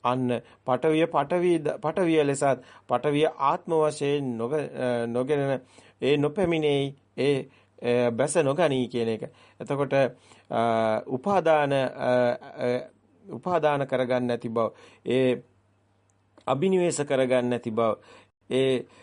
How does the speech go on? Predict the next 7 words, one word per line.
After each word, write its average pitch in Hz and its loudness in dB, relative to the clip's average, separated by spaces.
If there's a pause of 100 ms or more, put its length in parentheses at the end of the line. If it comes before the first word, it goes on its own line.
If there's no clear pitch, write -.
(120)
අ, 120 -6
ක්ෂය 156 2
කොට 151 -2
ඒ 135 2
විරාග 143 0
ක-, 131 0
විරාග 135 0